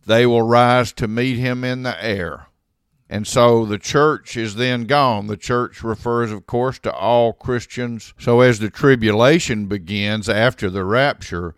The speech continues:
then you don't have any saved people left on earth, but you do have a hundred and forty-four thousand Jews who were sealed by God,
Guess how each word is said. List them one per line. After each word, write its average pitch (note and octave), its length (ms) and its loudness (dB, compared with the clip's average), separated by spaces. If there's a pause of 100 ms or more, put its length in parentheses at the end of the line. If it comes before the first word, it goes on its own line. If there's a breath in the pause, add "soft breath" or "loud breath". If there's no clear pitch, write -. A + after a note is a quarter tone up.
(300 soft breath)
then G#2+ 480 -6
you A2+ 160 -6
don't B2+ 360 -2
have A#2+ 420 -2
any A2+ 300 -6
saved C#3+ 680 -4
people G#2 520 -4
left A2+ 340 0
on G#2+ 220 -4
earth, A#2+ 340 0
but - 160 -8
you G2+ 80 -8
do C#3+ 280 2
have A#2+ 260 2
a G#2 80 -2
hundred B2+ 420 -4
and G#2 160 -8
forty-four A#2+ 560 -4
thousand A2 640 -2
Jews A2+ 480 -4
who A2+ 160 -4
were G2+ 120 -6
sealed B2+ 600 -2
by G#2 240 -2
God, G2+ 500 -4